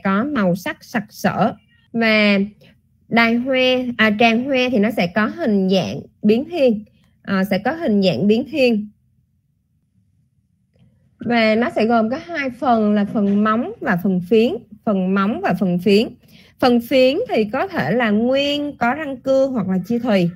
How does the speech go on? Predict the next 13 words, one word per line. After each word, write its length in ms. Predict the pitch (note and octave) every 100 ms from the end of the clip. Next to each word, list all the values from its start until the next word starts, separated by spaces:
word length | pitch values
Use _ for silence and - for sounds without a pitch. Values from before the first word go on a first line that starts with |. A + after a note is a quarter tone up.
| - - _
Phần 200 | A3 G3+ G#3+
phiến 220 | A3 B3
có 120 | F#4
thể 160 | E4 E3
là 80 | G#3
nguyên 400 | G#3 A#3 A#3+ A#3+
có 100 | A3+
răng 220 | C4 A#3+
cưa 260 | A#3 A#3 A3
hoặc 140 | F#3
là 120 | F3 F3
chia 120 | G#3
thùy. 400 | G#3 G#3 F3+ E3